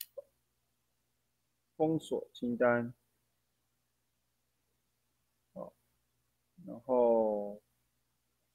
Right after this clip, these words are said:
我们可以按检查更新。好，让它在最新的更新日期。然后，其实就这样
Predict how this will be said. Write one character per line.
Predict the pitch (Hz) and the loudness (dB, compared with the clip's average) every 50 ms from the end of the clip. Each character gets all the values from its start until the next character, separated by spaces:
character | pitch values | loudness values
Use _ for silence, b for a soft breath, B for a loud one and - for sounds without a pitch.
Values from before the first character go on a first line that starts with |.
| _ _ _ _ - - _ _ _ _ - | _ _ _ _ -20 -20 _ _ _ _ -6
我 | 110 107 | -4 -2
们 | 110 110 110 110 | -2 -2 -2 -4
可 | - - - 127 | -6 -2 0 2
以 | 123 120 117 113 113 113 - | 4 4 4 4 2 -2 -4
按 | - - 120 117 113 110 104 98 _ - | -6 -6 -4 -4 -4 -6 -8 -12 _ -12
检 | 104 98 95 | -12 -12 -8
查 | - 110 117 | -6 -6 -4
更 | 117 147 151 156 | -2 -2 -2 -2
新。 | 147 - 156 156 151 147 143 - _ _ _ _ _ _ _ _ _ _ _ _ _ _ _ _ _ _ _ _ _ _ _ _ _ _ _ _ _ _ _ _ _ _ _ _ _ _ _ _ _ _ _ | -2 -2 -2 -2 -2 -2 -4 -8 _ _ _ _ _ _ _ _ _ _ _ _ _ _ _ _ _ _ _ _ _ _ _ _ _ _ _ _ _ _ _ _ _ _ _ _ _ _ _ _ _ _ _
好， | - 117 | -4 -2
让 | 117 135 139 135 | 2 4 4 4
它 | 127 139 135 135 | 6 6 6 6
在 | 127 139 139 131 | 8 8 8 8
最 | 127 - - 143 135 | 6 6 2 0 0
新 | - - - 131 123 | 0 -2 -2 0 2
的 | 120 117 | 2 2
更 | 113 - 123 120 | 0 0 -2 -2
新 | 120 - - 247 247 240 | -2 -4 -4 -4 -2 -2
日 | 240 233 - | -2 -2 -4
期。 | 202 - - - - - - - - 180 170 _ _ _ _ _ _ _ _ _ _ _ _ _ _ _ _ _ _ _ _ _ _ _ _ _ _ | -6 -8 -14 -16 -16 -16 -18 -18 -20 -20 -20 _ _ _ _ _ _ _ _ _ _ _ _ _ _ _ _ _ _ _ _ _ _ _ _ _ _
然 | 113 113 110 104 | -10 -10 -10 -4
后， | - 135 127 123 120 117 113 110 107 - - _ _ _ _ _ _ _ _ _ _ _ _ _ _ _ _ _ _ _ _ _ _ _ _ _ _ _ _ _ - | 0 2 4 6 6 4 4 2 -2 -6 -12 _ _ _ _ _ _ _ _ _ _ _ _ _ _ _ _ _ _ _ _ _ _ _ _ _ _ _ _ _ -14
其 | - - 139 139 | -6 0 2 2
实 | 139 135 | 2 4
就 | 135 151 139 | 4 4 4
这 | 120 147 | 6 4
样 | 143 131 123 113 113 | 4 4 2 -2 -4